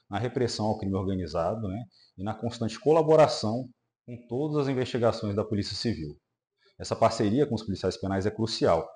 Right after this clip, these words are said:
no combate à organização criminosa, principalmente no controle do sistema prisional, onde os grupos tentam perpetuar suas atividades.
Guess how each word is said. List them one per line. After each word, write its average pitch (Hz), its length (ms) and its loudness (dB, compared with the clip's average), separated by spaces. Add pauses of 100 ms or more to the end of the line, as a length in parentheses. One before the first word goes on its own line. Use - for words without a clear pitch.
(120)
no - 100 -10
combate 90 520 2
à 90 60 2
organização 92 480 0
criminosa, 98 500 -2 (240)
principalmente 120 520 -2
no 110 100 -4
controle 110 500 -2 (380)
do 95 100 -8
sistema 101 380 -6
prisional, 95 640 -2
onde 92 160 -4
os 87 60 -6
grupos 113 360 -2
tentam 147 320 0
perpetuar 113 520 0
suas 107 160 -2
atividades. 104 680 -4